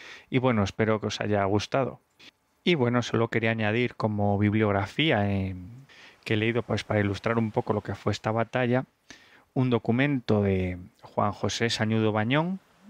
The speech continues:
llamado Campaña y Batalla de Medellín, de mil ochocientos nueve,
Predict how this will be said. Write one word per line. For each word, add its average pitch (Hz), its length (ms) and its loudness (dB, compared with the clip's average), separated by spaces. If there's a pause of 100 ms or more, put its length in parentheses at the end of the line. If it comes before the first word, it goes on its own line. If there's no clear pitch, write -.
(100)
llamado 113 440 2
Campaña 107 460 -2
y 110 60 2
Batalla 104 400 0
de 101 100 2
Medellín, 104 460 0
de 107 100 4
mil 101 140 4
ochocientos 107 600 -2
nueve, 135 380 2